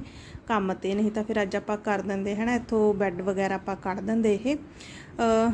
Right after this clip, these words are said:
ਬੈੱਡ ਹੀ ਸੋਚ ਰਹੀ ਸੀਗੀ ਮੈਂ ਕੱਢਣ ਦੀ, ਤੇ ਆਪਾਂ ਸ਼ਾਇਦ ਮਸ਼ੀਨਾਂ ਵੀ ਆਪਾਂ ਇਸੇ ਰੂਮ 'ਚ ਰੱਖ ਲਵਾਂਗੇ।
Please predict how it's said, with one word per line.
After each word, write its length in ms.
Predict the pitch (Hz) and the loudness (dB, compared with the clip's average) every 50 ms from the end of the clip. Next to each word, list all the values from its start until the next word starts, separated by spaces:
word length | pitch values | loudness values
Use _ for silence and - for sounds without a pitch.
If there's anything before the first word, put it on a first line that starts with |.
| - - | 0 2
ਬੈੱਡ 260 | 233 208 220 214 208 233 | 4 4 4 4 4 2
ਹੀ 60 | 240 | 0
ਸੋਚ 340 | 240 - 240 214 208 208 196 | 2 4 4 4 4 2 -2
ਰਹੀ 100 | 226 226 | -4 -4
ਸੀਗੀ 280 | - 254 214 196 226 | -4 -4 -2 -2 0
ਮੈਂ 160 | 233 240 233 | 0 0 0
ਕੱਢਣ 300 | 226 220 208 185 196 220 | 0 -2 -4 -2 -2 -2
ਦੀ, 240 | 233 226 247 269 269 262 - - - | 0 0 0 0 -2 -4 -4 -2 2
ਤੇ 380 | 226 208 208 208 202 202 202 | 4 4 6 6 4 4 2
ਆਪਾਂ 280 | - - - - 214 208 | 0 -2 -2 -2 -2 -2
ਸ਼ਾਇਦ 300 | 208 - 214 202 202 208 | 0 0 -2 0 0 2
ਮਸ਼ੀਨਾਂ 480 | 214 220 214 214 226 220 208 202 196 190 | 2 2 2 4 4 4 4 4 4 2
ਵੀ 80 | 196 | 2
ਆਪਾਂ 200 | 202 196 - 214 | 2 0 0 -4
ਇਸੇ 380 | - - 214 202 202 - 208 196 | -2 0 -2 0 0 2 2 2
ਰੂਮ 180 | 196 196 190 | 2 0 -2
'ਚ 120 | 190 - 202 | -2 -2 -2
ਰੱਖ 260 | 202 220 214 - 214 | -2 -2 -2 -2 -4
ਲਵਾਂਗੇ। 360 | 196 185 180 175 175 180 202 | -4 -2 -2 -4 -4 -6 -6